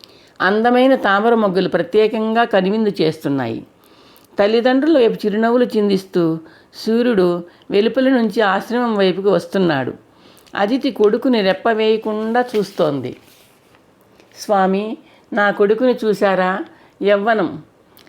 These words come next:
సూర్యుడి అందాన్ని వెయ్యింతలు చేసింది కదూ?" అదితి కంఠంలో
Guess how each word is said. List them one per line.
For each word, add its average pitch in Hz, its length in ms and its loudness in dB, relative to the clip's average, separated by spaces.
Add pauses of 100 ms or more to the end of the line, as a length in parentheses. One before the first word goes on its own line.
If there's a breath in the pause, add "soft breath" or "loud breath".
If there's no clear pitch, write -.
సూర్యుడి 240 440 -4
అందాన్ని 202 540 0
వెయ్యింతలు 202 520 0
చేసింది 196 460 0
కదూ?" 214 360 0 (580 soft breath)
అదితి 220 320 -4
కంఠంలో 180 760 0